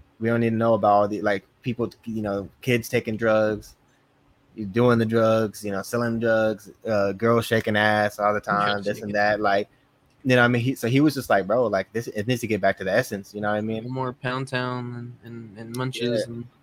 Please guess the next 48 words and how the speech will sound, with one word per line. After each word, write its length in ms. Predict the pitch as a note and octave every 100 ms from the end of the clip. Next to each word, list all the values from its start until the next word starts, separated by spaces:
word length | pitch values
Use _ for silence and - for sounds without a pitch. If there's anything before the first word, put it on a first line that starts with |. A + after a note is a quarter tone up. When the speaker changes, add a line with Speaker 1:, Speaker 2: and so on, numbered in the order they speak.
| _ _ C3+
Speaker 1:
And 180 | C3+
really, 240 | A#2+ E3 F#3
I 80 | C#3+
feel 160 | E3
like 140 | C3+ A2
that's, 220 | C3 -
it, 200 | E3+ D#3+
it, 220 | F2 B2
like, 220 | A#2 G#2+ -
that's 220 | A#2+ C#3
a 60 |
bit, 220 | G#2+ A2+ B2
and 120 | B2
he, 200 | C#3 C#3+
uh, 140 | B2+
called 240 | A2 A#2+ A#2
out, 120 | A2+
like, 140 | G#2 G2+
the 100 | G2+
executives 640 | G2 A#2+ A#2 G2+ F#2 -
too, 200 | C3 G2+
like, 280 | F#2 F2 F#2
you 80 | G2+
know, 260 | F2+ F#2 - - -
Speaker 2:
pushing 300 | C3 B2 B2
Speaker 1:
like, 160 | B2 G#2+
Speaker 2:
that 20 |
Speaker 1:
A 20 |
and 220 | G#2+ A2
Rs 100 | G#2+
Speaker 2:
shit. 80 | A2
Speaker 1:
and, 80 | G#2+
yeah, 120 | C3+ C3+
like, 200 | G#2+ -
put, 180 | D3+ B2+
like, 140 | A#2
y'all 240 | A#2 C3+ A#2+
pushing 360 | C#3 C#3+ A2
this 140 | G2 -
shit, 260 | G2+ D#2
like, 160 | F#2 F#2
that's 200 | A#2 -
why 220 | G2+ A#2+
it's 120 | G2+
so 160 | - G2
big 240 | F#2 A#2
now, 220 | F#2 F2+ F#2
like, 220 | F2+